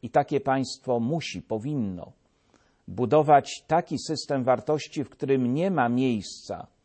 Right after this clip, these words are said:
na trwające poczucie krzywdy, na system cynicznego hołubienia zdrajców, tchórzy, morderców. Bo to już nie jest kwestia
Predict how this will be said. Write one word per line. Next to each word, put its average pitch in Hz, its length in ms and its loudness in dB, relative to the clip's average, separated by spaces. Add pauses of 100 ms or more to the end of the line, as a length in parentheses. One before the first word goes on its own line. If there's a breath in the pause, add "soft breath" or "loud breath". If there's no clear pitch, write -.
(440)
na 123 160 0
trwające 135 920 2 (220)
poczucie 131 440 -4
krzywdy, 113 680 -4 (680)
na 131 160 2
system 151 560 0
cynicznego 147 680 -2
hołubienia 139 600 2
zdrajców, 120 720 0
tchórzy, 123 400 -6
morderców. 110 920 -4 (1600)
Bo 107 140 -8
to 127 120 -4
już 113 220 -4
nie 147 120 -4
jest 117 300 -4
kwestia 110 840 -4